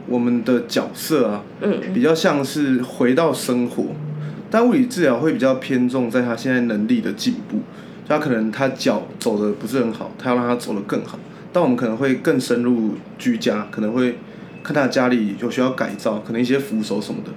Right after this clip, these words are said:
Speaker 1: 会再更细，就是比较偏生活化一点。
Speaker 2: 那你们有没有什么特别的课程可以介绍？
Speaker 1: 比较特别的课程？
Speaker 2: 嗯，大学的时候。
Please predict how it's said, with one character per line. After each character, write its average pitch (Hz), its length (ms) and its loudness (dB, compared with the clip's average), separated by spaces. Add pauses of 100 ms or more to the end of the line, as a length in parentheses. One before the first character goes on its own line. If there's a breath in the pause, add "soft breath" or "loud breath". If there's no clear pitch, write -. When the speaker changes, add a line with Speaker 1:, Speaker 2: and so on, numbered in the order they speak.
(120)
Speaker 1:
会 127 100 0
再 123 180 2
更 123 220 0
细， 107 380 -2 (560 loud breath)
就 147 100 -4
是 139 120 -2
比 127 160 0
较 185 140 6
偏 151 300 0
生 156 180 2
活 120 100 2
化 113 200 2
一 107 40 2
点。 - 180 -6 (120)
Speaker 2:
那 339 100 2
你 254 80 4
们 175 120 4
有 165 80 2
没 165 140 2
有 170 80 2
什 185 100 -2
么 143 140 0
特 254 160 -2
别 143 220 0
的 139 40 -6
课 202 160 0
程 - 220 -4
可 160 60 -2
以 - 100 -4
介 - 180 -2
绍？ - 280 -4
Speaker 1:
比 117 80 -8
较 180 140 4
特 165 280 0
别 117 140 0
的 113 80 -2
课 117 260 0
程？ - 180 -8 (140)
Speaker 2:
嗯， 175 200 -2 (460)
大 185 220 0
学 - 180 -6
的 - 80 -4
时 - 120 -12
候。 - 60 -12